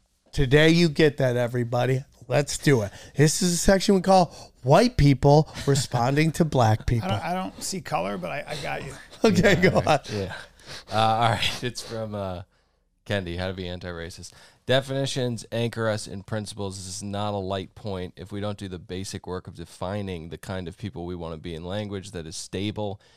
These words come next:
Speaker 3: and consistent, we can't work towards stable, consistent goals. Some of my most consequential steps towards being an anti-racist have been the moments when I arrived at basic definitions. To be an anti-racist is to set lucid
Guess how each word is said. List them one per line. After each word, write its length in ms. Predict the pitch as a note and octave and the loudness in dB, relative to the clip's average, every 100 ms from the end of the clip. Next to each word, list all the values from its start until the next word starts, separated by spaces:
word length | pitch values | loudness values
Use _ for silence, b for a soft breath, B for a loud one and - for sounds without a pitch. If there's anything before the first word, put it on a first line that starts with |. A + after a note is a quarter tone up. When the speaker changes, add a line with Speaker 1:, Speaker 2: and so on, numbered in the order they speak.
| _ _ | _ _
Speaker 3:
and 220 | G2 F#2+ | -14 -12
consistent, 680 | F2+ F2+ - G#2+ - F#2 C#2 | -14 -12 -10 -8 -8 -12 -14
we 100 | E2+ | -16
can't 360 | - F#2 E2+ | -10 -8 -8
work 240 | - E2+ - | -10 -12 -12
towards 240 | - D#2+ | -14 -12
stable, 500 | - C#2+ D2 D#2+ C#2+ - _ _ _ | -12 -10 -10 -10 -12 -14 _ _ _
consistent 680 | G2 F2+ - D#2+ - A1+ - _ - | -14 -12 -12 -14 -14 -16 -18 _ -10
goals. 460 | F#2+ D#2+ B1 - - _ _ _ | -8 -8 -12 -18 -20 _ _ _
Some 220 | - A#2 B2 | 0 0 2
of 80 | |
my 160 | A#2 A2 | -2 -2
most 320 | G#2+ G2+ - | -2 -4 -6
consequential 800 | - A#2 A2 - - A2 G#2 F#2+ | -8 -4 -4 -6 -8 -8 -8 -10
steps 520 | - - - A2+ - - | -10 -8 -4 -4 -4 -12
towards 340 | G#2+ G#2 F#2+ | -10 -8 -10
being 480 | F#2 - G#2+ A2+ A2 | -14 -12 -8 -6 -6
an 80 | F2+ | -8
anti-racist 1120 | C2+ A2 A2+ F2 D#2+ D2+ C#2 E2 D2 - - _ _ _ _ _ _ | -6 -8 -6 -8 -8 -10 -12 -14 -16 -16 -20 _ _ _ _ _ _
have 100 | G2+ G2+ | -10 -6
been 140 | A2+ | -6
the 60 | A2+ | -4
moments 420 | A#2 A#2 A2+ - | -4 -4 -8 -8
when 100 | G#2 | -8
I 120 | F#2+ | -6
arrived 380 | F#2+ F#2+ F#2+ G2 | -4 -4 -4 -6
at 180 | F2+ - | -12 -12
basic 520 | G2 G2+ G#2 A2+ G#2+ | -12 -10 -8 -10 -12
definitions. 800 | G#2 G2 - F2 F2+ - D#2+ C#2+ | -10 -10 -10 -12 -12 -12 -16 -18
To 140 | - F2+ | -16 -16
be 240 | - G#2 | -12 -10
an 120 | G#2 | -10
anti-racist 1000 | - G2+ G#2+ A2 F#2+ F#2 F2+ - F2 F#2 - | -8 -10 -8 -8 -8 -8 -10 -10 -16 -16 -18
is 100 | G2 | -18
to 140 | - | -16
set 320 | - F#2 F#2 F2 | -12 -10 -10 -10
lucid 600 | F#2 G2+ G#2 G#2+ G#2 | -12 -10 -10 -8 -10